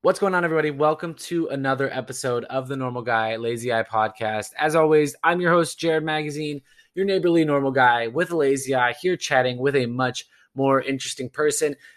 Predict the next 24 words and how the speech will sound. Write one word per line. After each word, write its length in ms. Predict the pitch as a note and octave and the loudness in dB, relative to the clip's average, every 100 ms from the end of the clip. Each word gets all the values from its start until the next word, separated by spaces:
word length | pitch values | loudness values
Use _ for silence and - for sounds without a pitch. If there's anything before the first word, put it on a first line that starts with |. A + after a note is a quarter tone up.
| _ | _
Today's 680 | - E3+ C3+ D#3+ G#3 A#3 G3+ | -4 -2 2 4 4 4 2
episode 460 | E3 C3 B2 C#3 B2 | 0 -4 -2 0 0
is 80 | A2+ | -2
exciting 460 | G#2+ A#2+ A2 A#2+ | -2 -2 0 -2
because 280 | A#2+ - A#2+ | -6 -6 -4
we 120 | B2+ | 0
have 160 | C3+ C3 | 0 0
the 100 | C3 | -2
youngest 540 | A#2+ B2+ C#3+ C#3 - | 0 0 0 -2 -2
person 480 | - B2+ - A#2 A2 _ _ - | -4 -6 -6 -12 -14 _ _ -6
that 100 | B2+ | -2
we've 160 | B2 | -2
had 220 | B2+ A#2+ | 2 2
on 220 | A#2 A#2 A2+ | 2 -4 -4
this 140 | A2 | -4
show 420 | - A#2 A2 G#2+ G#2+ | -4 -4 -4 -6 -10
here 300 | - A2+ A2+ | -6 -4 -4
today. 680 | - A2+ A2+ G#2 G#2 F3+ - - - - | -4 -2 -2 -2 -4 -6 -8 -20 -20 -2
Matthew 400 | C#3+ F#3+ G#3+ G3+ | 2 4 4 2
Nichols 480 | E3+ E3 D3+ C#3+ - - _ | 2 4 4 4 -2 -16 _
is 380 | - D3+ C#3+ B2+ - | 2 6 6 2 -6
a 460 | C3+ C3+ B2+ B2+ A#2 - _ | -4 0 0 0 -2 -10 _
founding 440 | - F3 G3 F#3 D3+ | 0 2 2 0 2
member 440 | C3 A2+ G#2 G2 | 0 -2 -6 -10